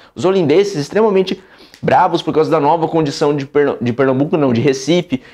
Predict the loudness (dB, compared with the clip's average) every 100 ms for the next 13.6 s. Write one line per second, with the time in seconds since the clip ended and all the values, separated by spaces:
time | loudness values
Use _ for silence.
0 | -4 -2 0 0 0 0 0 -4 -4 0
1 | 2 4 2 0 0 -4 -4 -2 0 0
2 | -4 -6 -2 -2 0 0 0 -4 -4 -6
3 | -6 -6 -2 0 0 -2 -6 -6 -6 -2
4 | 0 0 0 0 0 0 0 2 2 2
5 | 0 -4 -20 _ _ _ _ _ _ -4
6 | 0 2 0 0 0 0 2 2 2 0
7 | -6 -16 _ _ _ _ _ _ _ _
8 | _ _ _ _ _ _ _ _ _ _
9 | _ _ _ _ _ _ _ _ _ _
10 | _ _ -4 -4 -4 -14 _ -4 -4 -2
11 | -2 0 -2 -4 -4 -4 -6 -6 -4 -4
12 | -4 -2 0 0 0 -2 -2 0 -2 0
13 | -2 0 0 2 0